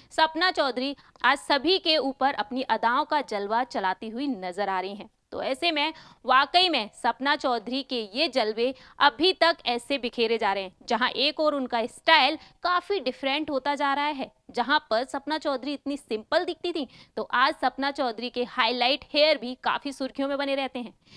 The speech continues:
चाहे वो कुछ भी पहनती हो, उन पर हर कुछ अच्छा लगता है। अपने गानों पर मशहूर और ठुमके लगाने वाली सपना चौधरी ने सभी को अपने डांस का दीवाना बना दिया है। वहीं दूसरी ओर सपना चौधरी बॉलीवुड में भी डेब्यू कर चुकी हैं।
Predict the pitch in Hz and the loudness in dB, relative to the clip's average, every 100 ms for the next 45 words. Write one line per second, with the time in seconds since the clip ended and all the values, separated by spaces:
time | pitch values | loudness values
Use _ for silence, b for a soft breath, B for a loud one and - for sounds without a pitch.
0 | B - 339 349 381 403 415 339 339 330 | B -4 4 6 6 2 -2 -4 -4 -2
1 | 359 320 302 277 262 - - 233 - 262 | 2 2 2 -4 -6 -8 -10 -8 -2 -2
2 | 269 - 285 285 - 277 - - 214 - | -2 -2 0 0 -2 -8 -8 -14 -14 -2
3 | 233 208 - 208 202 - _ _ _ _ | -2 -2 -4 -6 -6 -16 _ _ _ _
4 | _ b b b b b - - 381 403 | _ b b b b b -2 2 2 4
5 | 330 320 370 370 359 285 233 247 - 320 | 6 6 4 4 4 4 -2 -6 -2 -2
6 | 294 294 b - 311 320 311 330 349 302 | -2 -6 b 0 0 0 -4 -2 -2 0
7 | 285 285 294 285 311 285 262 277 285 277 | 0 0 0 -2 -4 -4 -4 -2 -2 -2
8 | 247 247 269 269 294 254 233 254 285 - | -2 -4 -4 -4 -4 -4 -2 -2 -4 0
9 | 269 247 233 202 190 196 - 214 185 202 | 0 0 -4 -6 -6 -8 -8 -6 -6 -4
10 | 202 214 269 277 277 294 330 339 302 339 | -4 -2 -4 -4 -2 -2 -2 -2 0 0
11 | 359 269 330 339 349 370 359 359 311 311 | 0 -4 -8 -8 -4 -2 -2 -2 -4 -4
12 | 339 339 330 359 269 - 226 254 269 262 | -4 -2 -4 -6 -8 -4 -2 -2 -4 -4
13 | 277 311 220 202 190 226 247 254 254 254 | -4 -6 -6 -8 -8 -8 -6 -4 -6 -8
14 | 262 233 | -8 -8